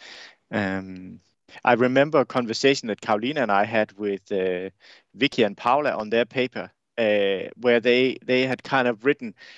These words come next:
a sort of very positive story originally on their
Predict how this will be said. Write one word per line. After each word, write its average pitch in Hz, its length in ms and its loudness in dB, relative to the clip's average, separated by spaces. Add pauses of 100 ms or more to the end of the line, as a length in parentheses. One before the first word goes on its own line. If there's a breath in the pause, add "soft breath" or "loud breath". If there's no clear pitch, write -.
(300 loud breath)
a 123 80 -12
sort 139 180 -4
of 117 100 -2
very 131 240 2
positive 120 600 -6
story 120 400 0
originally 95 640 -6 (200)
on 104 260 2
their 117 260 4